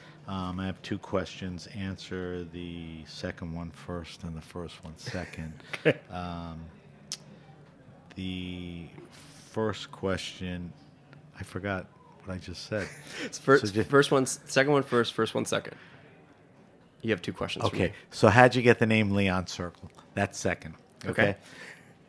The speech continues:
Speaker 1: The real question is, why the F should anyone join a wine club?
Speaker 2: Oh, well.
Speaker 1: Like, why sh-,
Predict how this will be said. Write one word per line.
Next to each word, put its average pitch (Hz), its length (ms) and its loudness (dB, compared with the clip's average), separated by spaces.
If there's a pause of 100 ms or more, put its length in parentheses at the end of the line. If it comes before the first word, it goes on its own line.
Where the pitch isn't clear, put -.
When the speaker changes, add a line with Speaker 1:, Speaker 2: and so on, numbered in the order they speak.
(200)
Speaker 1:
The 107 420 4
real 135 340 10
question - 520 6
is, - 560 -4 (500)
why 160 440 6
the 156 200 2 (160)
F - 440 -2
should - 340 2 (260)
anyone 113 540 2
join 95 320 -2
a 92 80 0
wine 87 340 -2
club? 80 340 -8 (300)
Speaker 2:
Oh, 107 380 6
well. 117 200 10
Speaker 1:
Like, 127 200 12
why 175 360 12
sh-, - 260 0